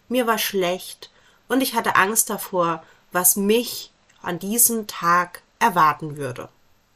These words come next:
Das war also eine etwas größere Angst als, "Hoppala, da ist eine Spinne und da gehe ich jetzt nicht hin oder ich gehe weg." Damals, bin ich ganz ehrlich, hatte ich nicht so wirklich viel Unterstützung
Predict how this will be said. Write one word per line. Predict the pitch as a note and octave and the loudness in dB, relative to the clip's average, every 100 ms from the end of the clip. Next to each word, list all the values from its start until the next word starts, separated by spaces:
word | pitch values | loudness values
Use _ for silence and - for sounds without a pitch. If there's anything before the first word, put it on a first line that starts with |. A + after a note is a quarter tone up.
| _ _ - | _ _ 2
Das | A3 - | 2 6
war | A#3+ | 6
also | G#3+ A3+ A#3+ | 6 4 2
eine | A3+ A3+ | 2 2
etwas | G#3+ A3+ G#3+ | 0 0 0
größere | - A#3+ A#3+ A#3 G3 | 4 8 8 6 4
Angst | - F3+ F3 - | 4 2 -2 -2
als, | F3 E3 - | -2 -2 -2
"Hoppala, | A#3+ A#3 F#3+ D#3+ | 0 2 2 2
da | D#3+ | 0
ist | F3+ - | 0 0
eine | F#3 F3+ | 0 -4
Spinne | F3 - G3+ G3 F#3+ | -6 -2 -2 0 -2
und | E3+ E3+ E3+ - | -4 -8 -8 -10
da | E3 | -10
gehe | E3 F3+ | -4 -2
ich | E3+ E3+ | -2 -6
jetzt | F3 - | -6 -6
nicht | E3 - | -6 -2
hin | A#3 G#3+ | 0 0
oder | E3 - - | -2 -6 -8
ich | - - | -8 -4
gehe | G3+ | -4
weg." | F3 C#3 - - _ _ _ _ _ _ | -4 -10 -14 -16 _ _ _ _ _ _
Damals, | A3 A#3 C4 B3+ B3+ B3 | 6 6 6 4 2 0
bin | - A3 | -2 -2
ich | G#3+ | -2
ganz | A3+ G#3+ - | -4 -4 -4
ehrlich, | F#3+ G3 A3 D#4 - - _ _ _ - | -4 -2 -2 -4 -10 -20 _ _ _ -6
hatte | A3+ A3 | -2 0
ich | A3 B3 | -2 -6
nicht | A#3+ - | -4 -2
so | B3 | 0
wirklich | A3 A3+ A3+ G#3 | 0 0 -2 -6
viel | - A#3 A3 | -6 -6 -4
Unterstützung | G#3 G#3 G#3 - F#3 - E3 - | -6 -6 -6 -6 0 0 -2 -12